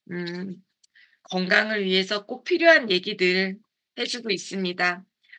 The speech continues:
"빠듯한 일은 절반으로, 뿌듯한 일은 두 배로." 얘기해 주시면서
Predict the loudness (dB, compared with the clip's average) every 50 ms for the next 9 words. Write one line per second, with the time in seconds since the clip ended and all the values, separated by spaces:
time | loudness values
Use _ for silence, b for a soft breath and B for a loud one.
0 | b 4 4 4 4 4 4 8 8 8 8 6 0 -2 -2 -4 0 2 4 6
1 | 6 6 6 6 4 4 2 -2 -4 -6 -6 -8 -8 -8 -6 -6 -6 -4 0 2
2 | 2 2 2 -2 -2 -2 -4 -6 -6 -6 -6 -6 -4 0 2 2 2 4 2 0
3 | 0 0 -2 -2 -4 -4 -6 -4 0 0 0 0 0 -2 -2 -2 -2 -2 -4 -6
4 | -8 -8 -8 -4 -2 0 0 0 0 -2 -4